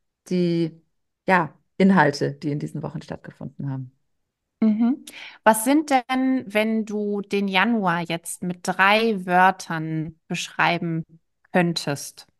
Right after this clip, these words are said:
Speaker 2: respektive gleich musst, weil ich dir diese Frage stelle. Was
Speaker 1: Mhm.
Speaker 2: sind denn deine drei Wörter für den Januar?
Speaker 1: Boah, das ist eine sehr gute Frage. Die, der erste Gedanke, der mir durch den Kopf geht, ist Sonic. <laughs>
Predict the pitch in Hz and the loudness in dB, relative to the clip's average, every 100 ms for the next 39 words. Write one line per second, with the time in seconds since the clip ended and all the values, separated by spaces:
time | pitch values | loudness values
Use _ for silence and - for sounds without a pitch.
0 | - 185 190 208 196 - 190 185 185 175 | -2 -2 0 -4 -4 -4 -2 -2 2 2
1 | 175 202 269 - - 214 208 _ 233 220 | 2 4 4 2 0 0 0 _ -10 -6
2 | 214 220 214 220 180 190 165 - 139 143 | -6 -2 -4 0 2 2 0 -6 -6 -6
3 | 143 - - - - 208 262 285 254 294 | -8 -14 -20 -20 4 6 6 4 2 2
4 | 254 220 214 208 220 214 208 196 214 220 | 2 0 2 2 2 -2 -2 2 2 2
5 | 202 214 214 175 175 - 156 156 156 156 | 4 4 4 0 -4 -6 -6 -4 -2 -2
6 | 151 151 147 160 _ _ _ - - - | -2 -4 -4 -6 _ _ _ -20 -20 -20
7 | _ _ 165 165 160 175 185 170 175 170 | _ _ -6 -4 -8 -6 -2 4 6 4
8 | 202 196 190 - 175 208 214 214 214 - | 0 -2 -6 2 4 4 4 2 -2 -14
9 | - - - 180 175 180 185 175 196 202 | -18 -20 -8 -2 0 0 2 4 4 0
10 | 190 185 190 208 185 180 180 185 185 180 | -4 0 0 0 0 0 0 -4 -4 -6
11 | - 196 - - 180 180 - - - 165 | -4 -8 -8 -6 -2 -2 -4 -2 2 4
12 | 208 440 - - 302 - - | 6 4 0 -2 -2 -4 -12